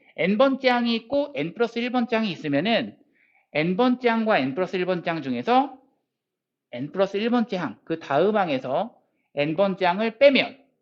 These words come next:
이 차이가 나오겠지. 그것이 일정한 어떤 숫자가 나온다. 그걸로 갈 겁니다. 즉, 자, N번째 항이 이거야? 그러면 N 플러스 일 번째 항 어떻게 구해?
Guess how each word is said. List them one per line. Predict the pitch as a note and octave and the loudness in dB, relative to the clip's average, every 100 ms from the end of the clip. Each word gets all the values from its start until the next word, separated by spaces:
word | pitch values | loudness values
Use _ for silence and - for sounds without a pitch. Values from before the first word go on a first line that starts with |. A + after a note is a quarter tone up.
| _ _ _ _ _ _ | _ _ _ _ _ _
이 | C#3+ | -20
차이가 | - C4 C4 A3 | -10 -4 0 0
나오겠지. | A#2+ B2 - C3+ A3+ _ _ _ _ _ _ _ _ | 0 -4 -8 -12 -12 _ _ _ _ _ _ _ _
그것이 | B2+ B2+ E3 E3 | -8 -6 -6 -6
일정한 | A3 A3 G#3+ F#3 | -4 -2 -2 -4
어떤 | - - | -8 -10
숫자가 | - - F3+ | -8 -4 -4
나온다. | G#2+ G#2+ G#2+ - _ _ | -4 -6 -10 -12 _ _
그걸로 | - C3+ | -6 -4
갈 | A2+ | -4
겁니다. | - G#2+ F#2+ - _ - - - | -8 -10 -12 -16 _ -20 -20 -4
즉, | D#3+ D3 F#3 B2 - _ _ _ _ - - - - _ _ _ - | 0 2 2 0 -6 _ _ _ _ -14 -12 -12 -16 _ _ _ -2
자, | F3 D3 B2+ - - _ _ - | 2 2 0 -8 -20 _ _ -6
N번째 | C#3 F3 C4 C4 | -2 2 2 4
항이 | B3+ G#3 | 2 0
이거야? | C#3+ F3+ A#3 | 0 2 2
그러면 | - E3+ E3 | 0 -6 -4
N | D#3 F#3 | -6 0
플러스 | B3 B3 | 0 2
일 | A#3+ | 0
번째 | B3 A3+ F3 | 0 0 0
항 | D3 | 0
어떻게 | A#2 - A3 G#3+ | -2 -8 -4 -2
구해? | F3+ A3+ | 0 0